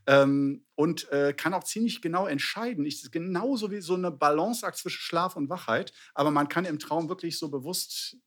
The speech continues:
Speaker 2: Sachen machen und so. Hammergeil. Aber wenn sich das ins Negative kehrt und du hast einfach so einen halben Albtraum, wo du nicht alles bestimmst, sondern nur das Gefühl hast, es ist echt,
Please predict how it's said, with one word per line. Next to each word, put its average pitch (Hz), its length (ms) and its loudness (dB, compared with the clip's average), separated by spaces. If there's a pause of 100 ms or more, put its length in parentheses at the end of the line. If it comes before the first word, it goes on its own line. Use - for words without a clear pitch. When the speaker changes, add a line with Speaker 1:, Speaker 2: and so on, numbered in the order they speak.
(140)
Speaker 2:
Sachen 156 300 0
machen 113 260 -2
und 107 120 -6
so. 127 200 -6 (220)
Hammergeil. 208 680 4 (260)
Aber 131 340 0
wenn 165 140 0
sich 165 80 -6
das 165 180 -2
ins 143 160 -6
Negative 165 540 -2
kehrt 107 320 -6
und 123 80 -4
du 131 60 -4
hast 131 120 -4
einfach 135 160 -6
so 135 60 -4
einen 135 160 -4
halben 147 260 0
Albtraum, 156 440 -2
wo 139 80 -4
du 135 80 -2
nicht 160 200 -4
alles 113 240 -4
bestimmst, 147 400 -4
sondern 127 160 0
nur 123 180 0
das 110 160 0
Gefühl 117 540 -6
hast, 95 160 -12
es 110 160 -12
ist - 260 -10
echt, - 300 -14